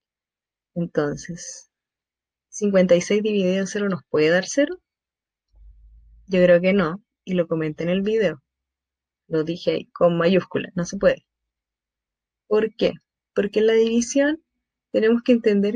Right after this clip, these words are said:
que, eh, funciona a la inversa de la multiplicación. Igual que acá, cuando uno busca un número que multiplicado al menos nueve me dé treinta y seis,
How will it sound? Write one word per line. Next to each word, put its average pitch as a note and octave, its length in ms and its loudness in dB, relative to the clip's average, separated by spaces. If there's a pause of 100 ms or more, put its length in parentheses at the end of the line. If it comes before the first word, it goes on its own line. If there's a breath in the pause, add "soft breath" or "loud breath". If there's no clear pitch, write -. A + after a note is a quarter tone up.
(120)
que, G#3+ 380 0
eh, G3+ 540 -2
funciona G#3+ 400 2
a - 20 6
la A#3 60 6
inversa G#3 340 2
de A#3+ 40 4
la A#3+ 80 4
multiplicación. A#3+ 760 0 (1200)
Igual G3+ 280 2
que B3 80 4
acá, A#3+ 400 0 (560)
cuando F#3+ 240 0
uno G#3+ 180 2
busca G#3+ 560 -2 (680)
un G3+ 200 2
número F#3 560 2 (120)
que G3 100 -20
multiplicado F#3 920 -4 (920)
al F#3+ 220 0
menos G#3 400 2
nueve A#3 260 4
me A#3 180 2
dé G3+ 160 0
treinta G#3+ 340 -4
y B3+ 120 0
seis, A3+ 600 -4